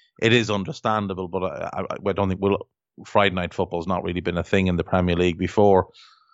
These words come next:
So, um, you know, it's all new ground. But yeah, I think if there's any doubt, any risk,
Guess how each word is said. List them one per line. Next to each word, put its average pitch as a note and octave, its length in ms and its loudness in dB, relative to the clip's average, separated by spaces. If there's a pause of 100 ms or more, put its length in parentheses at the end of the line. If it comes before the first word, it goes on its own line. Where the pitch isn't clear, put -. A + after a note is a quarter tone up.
(360)
So, G#2+ 420 4
um, F#2+ 400 2 (160)
you A#2 120 -4
know, G2+ 140 0
it's G2 160 -2
all A2 240 6
new F#2+ 220 -4
ground. F2+ 420 0
But G#2 140 -4
yeah, G2+ 300 2
I G#2+ 140 0
think C3 220 -4
if A2+ 80 -4
there's G2+ 120 -8
any G2+ 200 -2
doubt, G2 380 2
any F#2+ 180 -4
risk, G2 420 -2